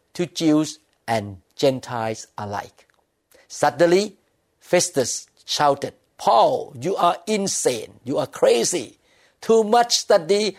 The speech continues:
has made you crazy." But Paul replied, "I am not insane, most excellent Festus. What I am saying is the sober truth." You can see here the third part.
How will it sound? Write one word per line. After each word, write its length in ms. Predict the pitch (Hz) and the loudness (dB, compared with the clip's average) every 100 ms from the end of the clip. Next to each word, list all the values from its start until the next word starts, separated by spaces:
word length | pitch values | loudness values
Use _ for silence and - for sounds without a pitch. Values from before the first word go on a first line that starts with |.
| - | -6
has 200 | 160 143 | -6 -2
made 400 | 160 165 180 147 | 0 2 0 -2
you 160 | 151 | -2
crazy." 680 | 147 - 131 127 - 117 131 _ _ _ _ _ _ | 0 2 2 2 -2 -6 -10 _ _ _ _ _ _
But 200 | 131 131 | -2 0
Paul 300 | - 165 170 | 2 4 4
replied, 560 | 170 175 147 120 110 - _ | 2 0 0 0 -2 -12 _
"I 140 | 98 110 | -8 -6
am 240 | 98 95 | -8 -6
not 260 | 117 160 - | -4 -4 -4
insane, 640 | 185 185 - 143 110 101 98 | -6 -6 -2 -2 -2 -6 -6
most 360 | 123 180 190 - | 2 2 2 -2
excellent 500 | 202 - 180 190 165 | -2 0 0 0 -4
Festus. 760 | - 180 160 - - - - _ _ _ _ _ _ - | -2 0 0 -6 -10 -12 -14 _ _ _ _ _ _ 0
What 300 | 175 226 - | 2 2 0
I 120 | 185 | 2
am 220 | 185 180 | 4 2
saying 520 | 175 - 175 175 196 196 - | 0 2 2 4 0 -8 -8
is 180 | 131 | -6
the 120 | - 120 | -4 -4
sober 640 | - - 185 180 180 185 _ | 0 2 4 4 0 -2 _
truth." 540 | - - 123 98 _ _ _ _ _ _ _ _ - _ _ _ _ _ _ _ | -12 -6 -6 -8 _ _ _ _ _ _ _ _ -20 _ _ _ _ _ _ _
You 120 | 139 | -8
can 180 | 135 139 | -2 -2
see 240 | 131 139 127 | -2 -4 -4
here 340 | 101 110 90 _ _ _ _ | -4 -8 -8 _ _ _ _
the 80 | 131 | -2
third 340 | - 160 165 | 2 0 0
part. 300 | - 127 87 | -2 -4 -6